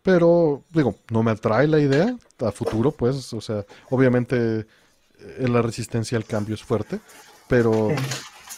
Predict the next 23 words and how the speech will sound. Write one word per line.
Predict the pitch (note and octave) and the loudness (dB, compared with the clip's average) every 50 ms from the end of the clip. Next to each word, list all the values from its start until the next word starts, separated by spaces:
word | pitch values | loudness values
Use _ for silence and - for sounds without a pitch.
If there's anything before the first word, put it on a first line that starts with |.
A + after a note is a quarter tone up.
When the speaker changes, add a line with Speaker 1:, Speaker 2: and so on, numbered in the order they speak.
| - - - | -12 -12 -8
Speaker 1:
si | - A#2 G#2+ | -8 -8 -8
todo | - - - G#2+ A2+ A2 A#2+ | -6 -4 -2 -2 0 0 -2
funcionara | A2+ - - A#2 A2 G#2 - A2+ G#2 G#2 G#2 G#2+ G#2 G2+ G2 G2 F#2 F2 | -2 -2 -4 -6 -6 -4 -4 -4 -4 -2 -2 -2 -4 -4 -4 -6 -8 -10
bien, | - G2+ F#2+ G2+ A#2 F3+ A#3+ B3 G#3+ _ - | -12 -10 -6 -4 -4 -4 -4 -6 -10 _ -14
¿no? | C3 F3+ - _ _ _ _ _ _ _ _ _ _ _ _ _ _ _ _ _ _ _ - | -14 -14 -14 _ _ _ _ _ _ _ _ _ _ _ _ _ _ _ _ _ _ _ -4
Hay, | B2+ B2+ B2 B2 | -2 -2 0 0
hay | B2 B2 B2 B2 | 0 0 0 0
muchos, | A#2+ A#2 A2+ - - A2 G2 - - | 0 -2 -2 -4 -4 -6 -6 -6 -8
este, | G#2+ G2 - - - - G2+ G2 G2 G2 F#2+ F#2 | -10 -12 -12 -14 -14 -14 -12 -10 -10 -10 -10 -12
factores | - - G#2+ G2 - - G#2 F#2+ - - - - - | -10 -10 -10 -10 -8 -6 -8 -8 -8 -10 -16 -18 -16
ahí. | A#2 A2+ - _ _ _ _ _ | -16 -18 -18 _ _ _ _ _
Speaker 2:
Sí, | - - G3+ G3 - - - - _ _ _ _ _ | -2 0 2 0 0 -2 -8 -20 _ _ _ _ _
sí, | - E3+ D3+ | -4 -2 -2
te | - - | -2 0
pudieran | - - C3 C3+ D3 D#3+ D3+ | 2 4 6 6 6 6 6
poner | - D3 C#3+ D#3 D#3 | 6 6 6 6 6
los | D3 C3+ B2+ D#3+ | 6 6 6 4
ojos | D#3 D#3 D#3+ C3+ | 6 6 6 6
de | C3+ B2+ A#2+ | 6 6 6
Bato | C3 A#2+ - - D#3 D3 D3+ | 4 4 6 6 6 6 6
para | - B2+ B2+ A#2+ | 4 2 0 0
que | - A#2+ | -2 -4
tuvieras | A#2 - _ - B2 - - C3+ C3 C3 C3 B2+ - - - - | -6 -8 _ -12 -6 0 2 4 4 4 4 2 0 -2 -6 -10